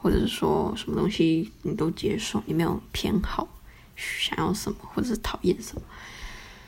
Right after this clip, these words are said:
这种事情其实很发-，很常，很容易发生在我身上，在二零二零特别明显。我看到别人有我喜欢的东西，或者是我想要的东西，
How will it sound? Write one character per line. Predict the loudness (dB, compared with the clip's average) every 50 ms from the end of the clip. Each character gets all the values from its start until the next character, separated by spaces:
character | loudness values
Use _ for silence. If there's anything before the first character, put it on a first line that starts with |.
| -20 -20 -20 -20 -20 -20 -20 -20 -20 -20 -20 -20 -20 -20 -20 -10 0
这 | 2 6
种 | 6 8
事 | 8 8 8
情 | 8 8 4
其 | 6 6 6
实 | 6 6
很 | 4 2
发-， | 2 2 4 4
很 | 4 2 2 2 2
常， | 4 4 4 2 2
很 | 2 4 6 6 8
容 | 10 10 10
易 |
发 | 10 10 10 8
生 | 8 8
在 | 6
我 | 4
身 | 4 2 4 4 4 4
上， | 4 4 2 2 -2 -4 -20 -20 -20 -20 -20 -20 -20 -20 -20 -20 -20 -20 -20 -20 -20 -20 -20 -20 -20 -20 -20 -20 -18 -14 -12 -12 -12 -12 -14 -16 -20 -20 -20 -20 -20 -20 -20 -20 -20 -20 -20 -20 -20 -12 -2 6
在 | 8 10 10 10 8 8
二 | 8 8
零 | 8 8 6 6
二 | 6 6
零 | 6 6 4 0 -6 -8 -14 -20 -20 -20 -20 -20 -20 -20 -20 -20 -20 -14 -4
特 | 0 4 6
别 | 8 6
明 | 6 4 -2 0
显。 | 0 -2 -2 -4 -10 -16 -14 -14 -14 -16 -18 -20 -20 -20 -20 -20 -20 -20 -20 -20 -20 -10 0
我 | 2 4
看 | 6 6 8
到 | 8 8
别 | 6 10 10 10
人 | 10 10
有 | 10 8 8
我 | 8 8 8 6 6
喜 | 6 4 2 0
欢 | 2 4 4 4
的 | 4 4
东 | 2 2 0
西， | 0 -2
或 | -4 -2 -2
者 | -2
是 | 0 0 0
我 | 0 0
想 | 0 0 0 -2 -2 -4 -2 6
要 | 8 8 8
的 | 6 4
东 | -4 -6 -6 0
西， | 0 2 2 2 -2